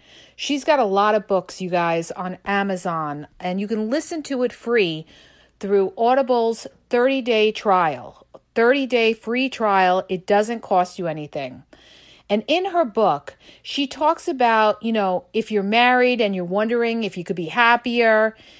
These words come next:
if you're single and wondering how to avoid another wrong partner, or you're wondering if the person you're with is the one for you, this book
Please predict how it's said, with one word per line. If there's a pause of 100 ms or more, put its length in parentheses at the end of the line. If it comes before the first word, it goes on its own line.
(200)
if
you're
single
and
wondering
how
to
avoid (320)
another
wrong
partner, (720)
or
you're
wondering
if
the
person
you're
with
is
the
one
for
you, (840)
this
book